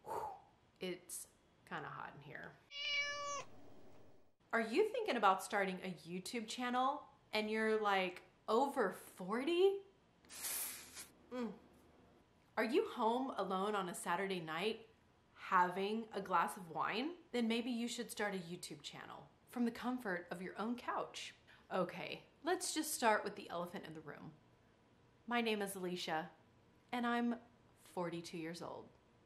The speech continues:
<laughs> Are you too old to be on YouTube? Let's discuss. Let's go over some of the excuses that a lot of us come up with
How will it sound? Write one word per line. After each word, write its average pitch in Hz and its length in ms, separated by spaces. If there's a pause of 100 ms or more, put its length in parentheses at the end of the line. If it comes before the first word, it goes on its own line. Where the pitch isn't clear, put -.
(260)
<laughs> 370 540 (960)
Are 226 80
you 202 180
too - 300 (160)
old 185 320 (100)
to - 120
be 247 120
on 269 140
YouTube? 349 400 (220)
Let's 185 360
discuss. - 880
Let's 294 400
go 311 320
over 180 720 (160)
some 262 400
of 277 140
the 262 120
excuses 262 1300 (160)
that 196 320 (100)
a 214 60
lot 208 320
of 262 140
us 269 180
come 190 240
up 180 180
with 311 220